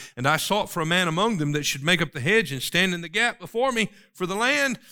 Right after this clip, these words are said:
that I should not destroy it." Israel had apostatized. The Jews had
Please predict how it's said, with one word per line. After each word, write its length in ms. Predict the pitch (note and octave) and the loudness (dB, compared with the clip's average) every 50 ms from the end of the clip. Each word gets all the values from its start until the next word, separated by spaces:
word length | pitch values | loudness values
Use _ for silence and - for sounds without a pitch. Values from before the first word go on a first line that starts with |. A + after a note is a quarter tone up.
| - _ | -18 _
that 100 | C#3 B2+ | 0 2
I 120 | D3 F#3 | 2 2
should 220 | G#3 - - B3 G3+ | 2 0 -2 -2 0
not 240 | A3+ A#3 B3 B3 F3 | 2 2 2 0 -2
destroy 460 | G3 - - - D#3 C#3 C#3+ C#3+ E3 | -4 -4 -2 -2 0 2 2 2 2
it." 180 | G3 G3 - - _ _ _ _ _ _ _ _ _ _ _ _ _ _ _ _ _ _ _ _ _ _ _ _ _ _ _ _ _ _ _ _ _ _ _ _ _ _ _ _ _ _ | 2 -2 -4 -14 _ _ _ _ _ _ _ _ _ _ _ _ _ _ _ _ _ _ _ _ _ _ _ _ _ _ _ _ _ _ _ _ _ _ _ _ _ _ _ _ _ _
Israel 380 | - F3 A#3 A3 D3 F3+ F#3 D#3+ | -2 0 0 2 2 2 2 2
had 180 | D3 D#3 D3 | 2 2 0
apostatized. 1000 | - - - G#3 G#3+ G3 - - - - - - C3 B2 A#2+ A#2 A2+ A2 - - | -2 -2 2 2 2 2 2 -2 -4 -4 0 2 2 2 4 2 0 -2 -4 -8
The 80 | A#2 A#2 | -8 -8
Jews 360 | A2+ C#3 G3 G#3 G3 E3 - | -4 -4 -2 -2 -2 0 0
had 180 | D3+ C3+ A2 | 0 -2 -2